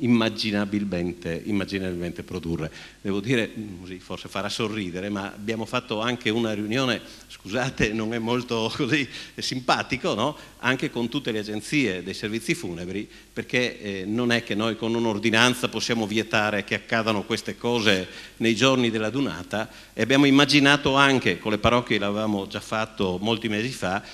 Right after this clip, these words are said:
come potevamo gestire un'emergenza di questa natura nel rispetto del bisogno che quelle persone, che quella famiglia rappresenta in quel momento, di fronte a una situazione di particolare difficoltà che era data da, dall'occupazione della città in questi termini.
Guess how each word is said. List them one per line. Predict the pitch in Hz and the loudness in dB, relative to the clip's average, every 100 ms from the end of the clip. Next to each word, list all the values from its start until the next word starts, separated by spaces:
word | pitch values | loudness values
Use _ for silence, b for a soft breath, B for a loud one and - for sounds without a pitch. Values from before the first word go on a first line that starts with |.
| B - | B 2
come | 156 156 170 165 | 8 10 10 6
potevamo | 135 120 135 147 | 4 4 6 6
gestire | 135 143 - 170 147 | 4 2 6 8 8
un'emergenza | 117 117 117 117 147 147 139 113 | 6 4 2 6 8 8 6 2
di | 107 | 0
questa | 120 120 120 | -2 0 0
natura | 110 104 170 143 92 B B - | -2 0 4 4 4 B B 0
nel | 113 151 | 4 4
rispetto | 135 113 - 165 170 - 95 80 - | 4 0 2 4 4 2 -4 -4 -4
del | 107 | -4
bisogno | 101 101 104 165 160 110 95 | -2 -2 4 4 6 4 2
che | 107 98 - | -2 -4 -6
quelle | - 98 95 - | -10 -8 -8 -12
persone, | 98 - 156 147 | -12 -6 -2 -2
che | 98 | -4
quella | 101 92 | -6 -8
famiglia | - 117 160 117 87 B B - | -2 4 4 4 0 B B -4
rappresenta | 110 - 117 113 156 147 | -2 0 0 4 4 4
in | 110 | 2
quel | 101 120 | 0 2
momento, | 160 98 95 87 127 131 B B | 2 2 -2 0 -2 -2 B B
di | 127 160 | -2 -2
fronte | 139 143 - | 2 0 0
a | 123 | 0
una | 120 | 0
situazione | 117 117 147 101 98 120 | -4 -6 -6 -4 -2 -4
di | |
particolare | 98 101 107 113 104 101 | -4 -6 -4 -2 0 0
difficoltà | 107 123 123 120 82 90 101 | -2 -2 -4 -4 -6 -8 -10
che | - 92 | -6 -2
era | 104 | 0
data | 101 82 - 90 | -2 -8 -6 -6
da, | 85 85 | -6 -8
dall'occupazione | 85 92 92 - 101 95 104 | -6 -8 -8 -8 -6 -4 -4
della | 92 | -6
città | 92 - 90 - | -8 -10 -10 -8
in | 101 | -8
questi | 92 85 - | -8 -12 -14
termini. | 90 80 78 80 | -12 -10 -10 -12